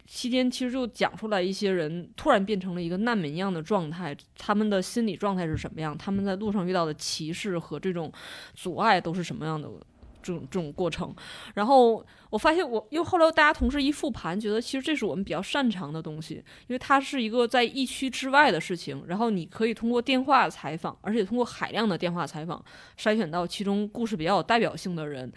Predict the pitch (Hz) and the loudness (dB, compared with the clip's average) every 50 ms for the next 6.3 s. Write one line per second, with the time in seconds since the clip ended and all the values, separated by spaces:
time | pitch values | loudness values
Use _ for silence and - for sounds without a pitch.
0 | - - - - - - - 185 220 - - 190 165 147 117 - _ _ _ _ | -16 -20 -20 -20 -12 -6 -4 -4 -2 0 0 0 0 0 -2 -6 _ _ _ _
1 | _ _ _ _ _ _ _ _ - - - _ - - 233 254 - - - 214 | _ _ _ _ _ _ _ _ -20 -20 -20 _ -2 2 2 2 2 2 4 6
2 | 226 269 294 269 185 170 185 214 214 185 151 165 208 - - 269 240 214 202 202 | 6 8 6 6 4 4 2 2 2 2 2 2 0 2 2 4 4 4 4 2
3 | 151 160 180 - 220 214 - - 170 151 - 165 160 165 185 220 226 - - - | 0 -2 -2 -4 -4 -4 -2 -2 -4 -2 -4 -4 -6 -4 -2 -2 -4 -4 -6 -12
4 | - 131 - - 202 202 185 170 165 - - 160 170 180 170 160 160 170 220 220 | -12 -12 -8 -4 -2 -2 -2 -2 -4 -6 -4 -2 -2 -2 -2 -2 -2 2 2 2
5 | 202 160 - - 160 180 190 196 - - 220 220 180 - - - - 247 233 180 | 2 2 -2 -6 -6 -4 -4 -4 -2 0 0 0 -2 -4 -6 -2 0 2 2 2
6 | - - - 165 - | 0 -2 -4 -4 -6